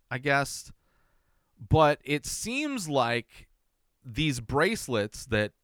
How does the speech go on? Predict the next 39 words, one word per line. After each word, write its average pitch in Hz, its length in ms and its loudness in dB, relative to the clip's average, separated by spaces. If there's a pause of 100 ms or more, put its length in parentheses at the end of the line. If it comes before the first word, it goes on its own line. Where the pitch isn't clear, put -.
these 107 480 -6
influencers 113 840 -4
get, 117 320 0 (240)
he 262 420 -4
ends 120 300 -2
up 101 180 -4
getting 90 360 -6
one 87 380 -10 (380)
so 147 200 0
that 123 140 -2
he 147 140 -8
can 139 140 -14
go 131 220 -4
into 120 260 -8
his 92 180 -6
wife's 110 460 -4
dream 90 400 -8
and 98 80 -10
actually 101 380 -6
save 117 500 -4
her, 76 320 -10 (580)
uh, 85 140 -8
which 90 220 -8
is 92 80 -12
something 98 360 -8
that 92 140 -10
she - 180 -10
wanted 95 460 -4
him 98 140 -8
to 87 100 -18
do 120 300 -2
in 113 80 -4
her 104 80 -4
dreams 85 340 -8
earlier 101 340 -6
on 123 200 0
in 107 80 -8
the 95 60 -8
movie. 85 420 -10